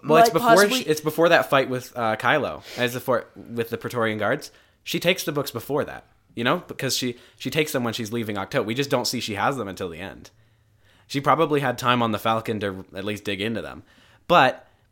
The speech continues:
Speaker 1: I do think it's very key to point out, like, once again, everything in terms of the story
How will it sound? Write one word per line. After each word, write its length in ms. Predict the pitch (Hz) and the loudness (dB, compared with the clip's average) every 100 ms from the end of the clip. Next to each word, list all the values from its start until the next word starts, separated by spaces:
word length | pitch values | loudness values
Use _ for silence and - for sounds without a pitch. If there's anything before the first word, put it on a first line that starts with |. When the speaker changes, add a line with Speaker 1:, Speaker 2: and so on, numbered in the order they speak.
| _ _ _ _ _ | _ _ _ _ _
Speaker 1:
I 120 | - 127 | -2 0
do 180 | 143 | 0
think 240 | 156 156 143 | 0 -2 -4
it's 140 | 135 | -6
very 280 | 117 120 131 | 0 0 0
key 180 | 131 131 | -2 -4
to 100 | 120 | -2
point 260 | 117 101 | -4 -6
out, 300 | 92 113 139 _ _ _ _ _ _ _ - | -4 -4 -4 _ _ _ _ _ _ _ 0
like, 260 | 113 - _ _ _ | 0 -2 _ _ _
once 320 | 101 120 127 | 0 0 0
again, 420 | 131 113 92 - - _ - - _ _ | -2 -2 -2 -6 -18 _ -20 -20 _ _
everything 680 | 117 127 147 156 165 160 175 180 _ _ _ _ _ | -2 0 0 0 -2 -2 -6 -12 _ _ _ _ _
in 140 | 127 123 | -6 -4
terms 300 | 139 131 131 | -4 -4 -4
of 60 | |
the 60 | 120 | -6
story 580 | - 120 110 104 104 | -6 -4 -2 -2 -4